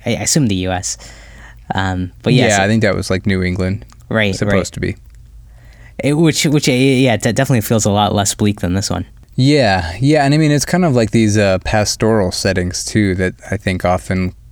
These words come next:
Speaker 2: gets movies like this lumped into, like, folk horror a little bit.
Speaker 1: Oh, yeah, sure. That makes a lot of sense.
Speaker 2: Which, uh, this kinda, maybe it could kinda be folk horror now that I think about it.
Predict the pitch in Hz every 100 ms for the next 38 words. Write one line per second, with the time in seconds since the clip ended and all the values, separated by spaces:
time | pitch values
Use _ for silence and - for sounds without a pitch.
0 | - - - - - - 104 104 98 98
1 | 98 90 98 - 98 95 - 98 95 -
2 | 101 95 95 92 - - 92 - - 98
3 | 95 - 107 107 107 - 110 110 110 113
4 | - 120 117 113 107 101 98 92 - 101
5 | - - - - - - - - 98 95
6 | 95 92 - 98 110 101 - 101 98 95
7 | 113 190 - 330 311 98 101 160 139 -
8 | 156 190 - 95 95 95 - 110 143 98
9 | 87 87 95 95 87 - 127 104 87 90